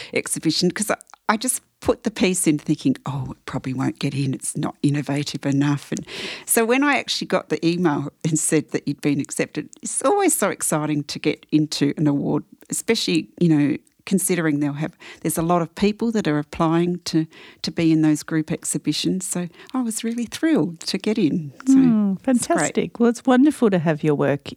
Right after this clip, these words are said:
Speaker 2: in the exhibition. Could you describe Memento Vivere for us? And if we look closely at it, what are the details that we see?
Speaker 1: It's a little wreath that I made, and it's based on the caperberry bush.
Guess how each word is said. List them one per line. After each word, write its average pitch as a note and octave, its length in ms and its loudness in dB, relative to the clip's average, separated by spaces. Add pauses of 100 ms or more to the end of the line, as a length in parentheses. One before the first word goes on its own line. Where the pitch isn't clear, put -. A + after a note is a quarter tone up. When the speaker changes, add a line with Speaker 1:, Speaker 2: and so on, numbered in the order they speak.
Speaker 2:
in D3+ 160 2
the C#3+ 160 4
exhibition. - 800 -2 (500)
Could - 180 0
you B4+ 140 -4
describe F3+ 800 2
Memento E3 840 2
Vivere D#3 640 0
for D#3+ 500 0
us? - 380 -2
And D#3+ 180 0
if - 240 -2
we E3+ 80 2
look E3 180 -4
closely F#3+ 640 0
at F#3 160 2
it, F#3 180 2
what F3+ 160 -4
are - 60 -2
the F3 100 -2
details F3+ 680 0
that - 100 -6
we F3+ 100 0
see? E3+ 440 0 (240)
Speaker 1:
It's - 180 -4
a G#3+ 140 4
little C4 260 2
wreath A3 560 0 (160)
that F#3+ 100 0
I E3+ 140 4
made, E3+ 560 2 (120)
and F#3 140 4
it's - 160 -2
based F#3 460 0
on E3 100 2
the D#3+ 80 0
caperberry D#3+ 720 0
bush. - 520 -2